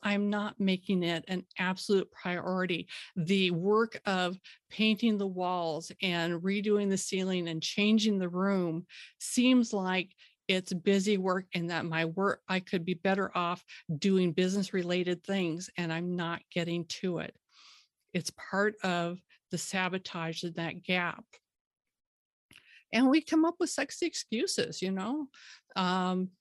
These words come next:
busy and not doing the things that we need to be doing. Sometimes it's easier to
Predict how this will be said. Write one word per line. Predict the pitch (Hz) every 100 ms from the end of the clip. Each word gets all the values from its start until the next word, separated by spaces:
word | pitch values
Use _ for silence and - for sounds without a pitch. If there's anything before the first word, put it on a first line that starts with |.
| - - 135
busy | 202 240 262 247 277 202 - -
and | 196 190 190 196
not | 190 202 202
doing | 214 220 214 220 - -
the | 196 190 185 175 _ - _
things | - 220 214
that | 220
we | 220
need | 214 208 226
to | 233
be | 226 208
doing. | 226 285 180 - 165 - - _ _ -
Sometimes | - 196 208 220 220
it's | 226 220
easier | 220 220 220 208
to | 180